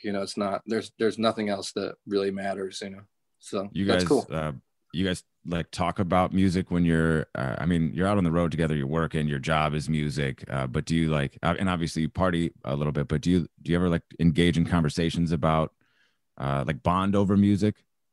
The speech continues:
Speaker 2: in the sense that, like,
Speaker 1: Um, you know, it's a lot, there's a lot of, like, I think on tour with a lot of bands,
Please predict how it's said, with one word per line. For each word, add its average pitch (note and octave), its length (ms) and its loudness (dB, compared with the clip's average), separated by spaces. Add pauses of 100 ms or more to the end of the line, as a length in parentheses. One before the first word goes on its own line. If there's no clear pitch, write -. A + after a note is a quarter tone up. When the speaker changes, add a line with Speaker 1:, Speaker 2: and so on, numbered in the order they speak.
Speaker 2:
in E2+ 100 0
the E2 60 2
sense F2+ 240 -2
that, E2+ 120 -2
like, D#2+ 260 0 (360)
Speaker 1:
Um, F3 380 6 (180)
you E3 120 4
know, E3+ 100 -2
it's E3+ 120 -2
a F3+ 40 6
lot, F3 320 8
there's E3 200 2
a E3 40 4
lot D#3+ 240 4
of, F3 80 2
like, D3 280 0 (300)
I C3+ 120 0
think C#3+ 240 -4
on C3 160 0
tour C3+ 460 0
with B2+ 180 -2
a A#2+ 40 -2
lot A#2+ 140 4
of A#2 80 -2
bands, A#2+ 320 -2